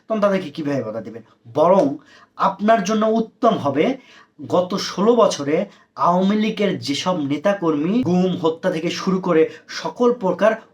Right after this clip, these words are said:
অপকর্মে জড়িত ছিল, তাদেরকে আইনের আওতায় নিয়ে এসো, তাদেরকে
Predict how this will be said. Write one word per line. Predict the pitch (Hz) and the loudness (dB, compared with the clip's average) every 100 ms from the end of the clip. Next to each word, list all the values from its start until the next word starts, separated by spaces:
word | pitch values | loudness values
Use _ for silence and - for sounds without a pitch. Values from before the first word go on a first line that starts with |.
| _ | _
অপকর্মে | 160 208 208 202 180 | -4 -4 0 2 2
জড়িত | 180 156 151 156 | 0 2 2 0
ছিল, | - 202 269 - _ | -2 -2 -2 -6 _
তাদেরকে | 156 170 214 233 | -6 -4 -2 -2
আইনের | - 220 285 294 262 | -2 2 4 6 6
আওতায় | 214 185 160 | 4 2 0
নিয়ে | 143 123 | -2 -4
এসো, | - - | -10 -4
তাদেরকে | - 160 202 | -2 0 0